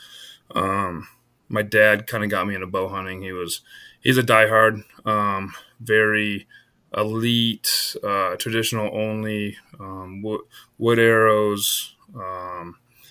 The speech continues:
wood bows, never picked up a compound in his life. Um, taught me the ways, you know, kind of into the Native American arts, the Native American way of living,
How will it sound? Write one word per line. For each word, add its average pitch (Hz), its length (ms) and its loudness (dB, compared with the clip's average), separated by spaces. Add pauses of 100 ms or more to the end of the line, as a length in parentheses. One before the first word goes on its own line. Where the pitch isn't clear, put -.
(360)
wood 120 280 0
bows, 110 960 4
never 113 300 0
picked - 200 -8
up 110 120 0
a 104 40 -6
compound 110 680 -4
in 101 60 -8
his 101 140 -10
life. 95 440 -6 (100)
Um, 95 500 -10 (560)
taught 156 180 6
me 156 80 4
the 139 100 4
ways, 123 440 4
you 120 80 -2
know, 110 460 -2
kind 117 180 -6
of 110 80 -4
into 110 240 -4
the 98 200 -4
Native 104 280 -2
American 104 500 -6
arts, - 580 -2 (580)
the 95 260 -2
Native 104 260 0
American 104 500 -4
way 98 220 -4
of 95 120 -8
living, 110 600 0